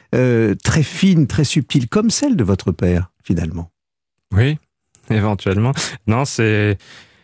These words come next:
Speaker 2: c'est quelque part, euh, c'est, bah, ça s'est fait naturellement, en fait. Cet album, c'est vraiment composé à base de jam, euh, improvisé to-, appro-, improvisation totale. Lilou a écrit les, les textes, euh,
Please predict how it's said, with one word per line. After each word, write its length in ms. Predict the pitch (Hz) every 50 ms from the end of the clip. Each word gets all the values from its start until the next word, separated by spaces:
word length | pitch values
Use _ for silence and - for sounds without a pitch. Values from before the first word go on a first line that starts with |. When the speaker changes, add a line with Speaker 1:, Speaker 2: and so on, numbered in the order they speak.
| _ _
Speaker 2:
c'est 400 | - - - 117 117 113 117 107
quelque 360 | - 123 117 107 - - 117
part, 320 | 110 - _ 131 135 131 131
euh, 680 | 120 110 107 104 107 104 104 104 104 107 107 104 104 101
c'est, 180 | - - 101
bah, 100 | 104 98
ça 160 | 87 - - -
s'est 140 | - -
fait 160 | 82 - - 78
naturellement, 560 | 78 80 - - 82 76 80 78 78 80 85
en 60 | 85
fait. 300 | - - 80 - - - _ _
Cet 260 | _ - - 78 76 -
album, 300 | 80 80 80 90 87 85
c'est 420 | - - 87 87 85 85 82 82
vraiment 320 | 80 80 82 85 92 95 - _
composé 600 | - - 87 80 - - 87 85 78 90 90 90
à 80 | 90 82
base 220 | 85 87 82 80
de 120 | 85 85 87 87
jam, 340 | 87 92 92 90 90 92 85
euh, 320 | 85 85 82 82 82 82 80 80 _ _ _ _ _ _ _
improvisé 560 | - 78 - - 92 82 87 90 87 87 90 85
to-, 160 | - 87 85 - - -
appro-, 260 | 95 - - 110 107 -
improvisation 720 | 95 92 - - 107 95 101 101 98 92 87 - 98 92
totale. 500 | 85 92 90 87 - 110 110 110 110 110 - - _ _ _ _
Lilou 380 | - 90 90 92 92 95 98 98
a 100 | 95 87
écrit 300 | 87 85 - - - 90
les, 580 | 85 90 87 85 85 85 82 85 85 82 85 82
les 140 | 82 85
textes, 460 | 78 - - 92 87 - - - - -
euh, 120 | 82 82